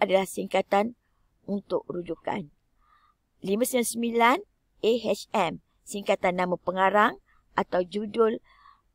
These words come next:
bahan atau tajuk buku, uh, yang ada, kita ambil tiga huruf terawal. Ini dikenali sebagai nombor pengkelasan, eh, lima sembilan sembilan. Buku bertanda merah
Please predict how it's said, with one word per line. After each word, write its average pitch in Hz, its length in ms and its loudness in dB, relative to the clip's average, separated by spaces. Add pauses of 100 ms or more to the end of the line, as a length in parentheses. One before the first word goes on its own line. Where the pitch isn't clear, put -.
(200)
bahan 196 480 2
atau - 160 -16
tajuk 190 320 0
buku, 202 560 -4 (720)
uh, - 160 0
yang 185 400 6
ada, 196 480 4
kita 180 400 -2 (160)
ambil 208 320 0
tiga 247 320 -6
huruf 175 320 -8 (400)
terawal. - 480 -2 (720)
Ini 262 480 0 (960)
dikenali 190 720 -2
sebagai 170 480 0 (240)
nombor 185 480 0
pengkelasan, 135 800 -6
eh, 233 240 0
lima 185 240 -6
sembilan 170 240 -8
sembilan. 131 300 -12 (2250)
Buku 320 240 2
bertanda 214 400 6
merah 202 480 4